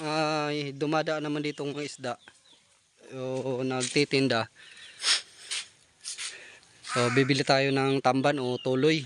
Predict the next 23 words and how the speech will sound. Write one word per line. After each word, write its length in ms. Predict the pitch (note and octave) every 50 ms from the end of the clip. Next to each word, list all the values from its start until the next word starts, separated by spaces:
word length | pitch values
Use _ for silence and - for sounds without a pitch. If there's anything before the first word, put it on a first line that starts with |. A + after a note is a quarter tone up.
| A#2 - - B2+
Yun 240 | B2 B2 B2 A#2+
muna 240 | A#2 A#2+ A#2+ A#2+ A#2+
yung 80 | A#2 A2+
pakain. 340 | - A#2+ A2 - A2+ A2 A#2 A#2+
Try 220 | A2+ - C3+ C#3 B2+
natin 240 | C#3 C3 C#3+ C#3
kung 160 | C3 C3+ C3 B2
kumakain 480 | - C3 B2+ B2+ A#2 - B2+ B2 A#2+
ng 240 | B2 A#2+ B2 B2 -
tamban 320 | A#2+ A#2 A#2+ A#2+ B2 A#2+
o 80 | A#2 A2
tuloy. 320 | - A#2 A2+ A#2 A#2 A#2+
Bale, 260 | A#2+ B2 C#3+ E3 F#3 F3+
naitawag 400 | F3 F3 F3+ - F3 F3+ F#3 E3+
ko 80 | E3+
na 80 | F3 E3+
pala 220 | - E3+ D#3+ D#3+
mga 160 | D#3 D#3 D#3
idol 160 | D3+ D3 D3 C#3
sa 160 | - D3+ C#3
D 240 | C#3 C#3+ C#3 C#3 C3+
N 100 | B2+
R. 60 | A#2+